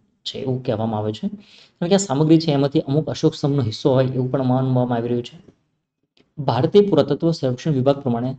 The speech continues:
આ સામગ્રી જે છે એ બે હજારથી ત્રેવીસો વર્ષ જૂની છે, બે હજાર વર્ષ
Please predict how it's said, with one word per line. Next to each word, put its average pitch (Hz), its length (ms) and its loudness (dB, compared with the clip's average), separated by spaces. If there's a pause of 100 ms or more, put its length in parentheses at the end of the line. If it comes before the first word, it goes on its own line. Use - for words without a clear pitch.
(100)
આ 139 60 -2
સામગ્રી 131 400 2
જે 147 100 2
છે 127 340 -8
એ 135 120 0
બે 135 240 2
હજારથી 127 600 -4 (640)
ત્રેવીસો 165 360 2
વર્ષ 135 300 -2
જૂની 123 180 0
છે, 117 140 -10
બે 143 160 0
હજાર 131 240 0
વર્ષ 135 260 -4